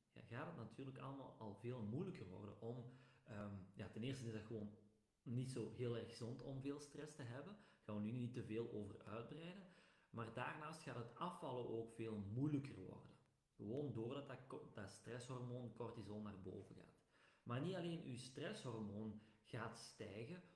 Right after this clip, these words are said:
ook het honger, hongerhormoon, ghreline, genaamd ghreline, dat ervoor zorgt dat jij, ehm,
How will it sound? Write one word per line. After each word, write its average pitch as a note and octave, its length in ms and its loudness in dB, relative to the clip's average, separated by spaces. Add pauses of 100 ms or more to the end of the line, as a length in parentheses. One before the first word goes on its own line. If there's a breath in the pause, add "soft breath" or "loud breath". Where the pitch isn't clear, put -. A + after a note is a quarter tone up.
(160 loud breath)
ook D3 380 6 (120)
het - 160 0
honger, D3+ 720 4 (200)
hongerhormoon, A#2 1080 2 (200 loud breath)
ghreline, A#2 540 4
genaamd B2 560 -2
ghreline, A2 540 2 (340 loud breath)
dat D3 180 4
ervoor A#2+ 280 2
zorgt B2 380 0 (300 loud breath)
dat A#2+ 220 2
jij, D3+ 360 -2 (560 loud breath)
ehm, A2+ 340 -4